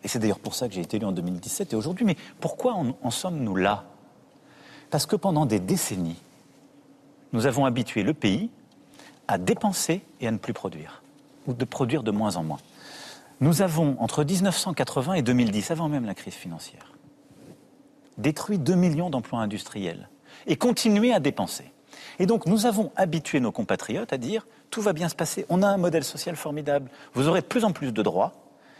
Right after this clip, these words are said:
et on va de moins en moins produire. » Ça ne marche pas. C'est un mensonge.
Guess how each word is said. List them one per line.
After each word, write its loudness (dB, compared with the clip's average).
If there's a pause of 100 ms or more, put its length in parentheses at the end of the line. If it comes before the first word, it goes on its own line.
(460)
et 2
on 6
va 2
de 0
moins 0
en 0
moins -2
produire. » -12 (340)
Ça -6
ne -2
marche -6 (100)
pas. -12 (680)
C'est -4
un -2 (160)
mensonge. -4